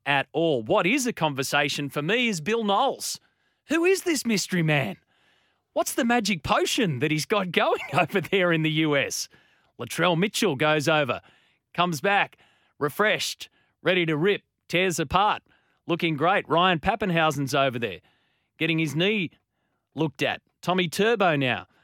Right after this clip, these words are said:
So what has this American specialist got that those in Australia don't?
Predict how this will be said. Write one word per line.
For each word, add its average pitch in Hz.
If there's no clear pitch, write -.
So -
what 233
has 302
this 208
American 175
specialist 160
got 175
that 147
those 185
in 180
Australia 160
don't? 151